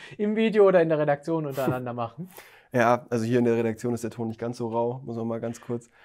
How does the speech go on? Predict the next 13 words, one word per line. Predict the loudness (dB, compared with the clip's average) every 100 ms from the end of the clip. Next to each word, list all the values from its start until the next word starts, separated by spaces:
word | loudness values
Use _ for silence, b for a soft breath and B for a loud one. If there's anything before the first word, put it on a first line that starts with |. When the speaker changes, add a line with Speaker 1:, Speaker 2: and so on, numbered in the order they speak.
| b b _
Speaker 2:
vorwarnend | 2 4 6 6 6
sagen. | 6 8 8
Also | 6 4
da | 2
muss | 0
sich | -2
keiner | 2 2
Sorgen | 2 2 2
machen. | -2 -4 -10 B B B B 4
Ähm, | 8 8 6 4 0 -2 _ 0
aber | 6 6
ja, | 8 6
da, | 6